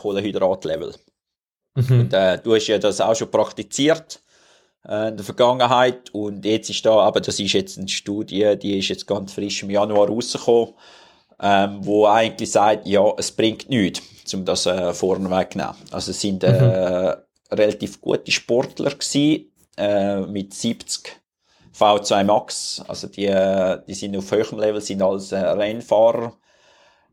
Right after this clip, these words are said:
Speaker 1: genau, wo da an dieser Studie teilgenommen haben. Und die einen, also wir hätten eigentlich einen, einen Eingangstest gemacht.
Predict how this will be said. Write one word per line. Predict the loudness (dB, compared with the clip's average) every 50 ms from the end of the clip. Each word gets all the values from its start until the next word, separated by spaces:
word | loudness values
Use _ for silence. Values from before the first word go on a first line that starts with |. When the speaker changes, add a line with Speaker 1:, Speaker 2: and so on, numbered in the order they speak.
| _ _ _ _
Speaker 1:
genau, | -4 0 2 4 6 6 4 4 0 -8 _ _ _ _ _ _ _ _ _ _
wo | -16 -8 -4 -2 0
da | 2 4 4 4 4 2
an | 2
dieser | 2 2 2 2
Studie | 0 -2 -6 -6 -6 -6 -4
teilgenommen | -2 0 0 0 -2 -2 -6 -6 -4 -4
haben. | -6 -8
Und | -12 -6
die | -2 0
einen, | 2 2 0 0 2 2 2 2 2 0 -4 _ _
also | -8 -8 -6 -4 -2
wir | 0
hätten | 0 -2 -2 -2
eigentlich | -4 -4 -4 -2 -4 -6 -6
einen, | -6 -10 -12 -10 -10
einen | -8 -4 -2
Eingangstest | -2 -2 2 2 2 2 0 -4 -4 -2 0 0 0 0
gemacht. | -2 -2 -4 -4 -4 -8 -18 -20